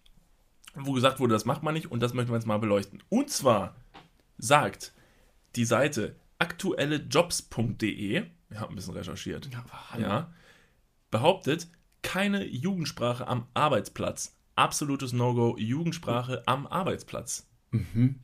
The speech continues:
Speaker 2: Das soll man anscheinend nicht machen.
Speaker 1: Nicht tun, das wäre ein absolutes No-Go, also das wäre richtig drastisch. Jugendsprache hat am Arbeitsplatz nichts zu suchen.
Speaker 2: Okay. Ähm, verstehe ich vielleicht auf der anderen Seite, jetzt bist du vielleicht auf der anderen Seite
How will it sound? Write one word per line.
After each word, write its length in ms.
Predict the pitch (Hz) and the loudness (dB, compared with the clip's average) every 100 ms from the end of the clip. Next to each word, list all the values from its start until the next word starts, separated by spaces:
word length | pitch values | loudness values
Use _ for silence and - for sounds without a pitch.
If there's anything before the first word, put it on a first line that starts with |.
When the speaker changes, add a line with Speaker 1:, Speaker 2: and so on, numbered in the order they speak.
| _ | _
Speaker 2:
Das 180 | 131 - | -4 -4
soll 120 | 156 | -4
man 100 | 160 | -2
anscheinend 360 | 139 139 135 127 | -2 -2 -2 -2
nicht 220 | 143 - | -4 -4
machen. 300 | 139 104 117 | -4 0 2
Speaker 1:
Nicht 380 | 139 170 - - | 2 0 -8 -10
tun, 240 | 139 107 | -2 0
das 120 | 95 117 | 0 0
wäre 140 | 113 | 0
ein 100 | 110 - | 0 -2
absolutes 600 | 143 - 147 131 127 113 | 0 0 0 -2 -2 2
No-Go, 440 | 113 127 135 101 | 4 4 2 0
also 100 | 98 101 | -2 -2
das 100 | 110 | 0
wäre 200 | 113 117 | 0 0
richtig 320 | 147 117 - | -4 -6 -6
drastisch. 520 | - 131 - - - | -2 -2 -2 -6 -2
Jugendsprache 640 | 151 170 170 117 135 123 | 0 0 -4 -4 -2 -2
hat 180 | 117 139 | -2 -2
am 120 | - | -2
Arbeitsplatz 500 | - 123 120 - 120 - - - - | 2 2 2 0 -2 -4 -20 -16 -2
nichts 420 | 117 139 170 - | 4 4 2 -4
zu 120 | 175 | -4
suchen. 340 | 170 180 - - | -2 -4 -6 0
Speaker 2:
Okay. 420 | 127 123 110 123 - _ - | 0 2 0 0 -6 _ 2
Ähm, 680 | 139 135 131 123 123 120 120 - | 6 6 8 8 8 6 2 -8
verstehe 300 | - 120 135 | -6 -2 0
ich 80 | 156 | 0
vielleicht 200 | 147 135 | 0 0
auf 80 | 120 | 0
der 80 | 98 | 0
anderen 140 | 135 143 | 2 0
Seite, 400 | 135 135 127 - | 0 0 0 0
jetzt 200 | 117 120 | -2 -2
bist 160 | - - | -6 -6
du 40 | |
vielleicht 220 | 135 123 | -4 -2
auf 100 | 117 | -2
der 120 | 123 - | -2 0
anderen 280 | 135 135 | 2 2
Seite 580 | 117 113 113 113 113 110 | 2 2 0 0 -2 -2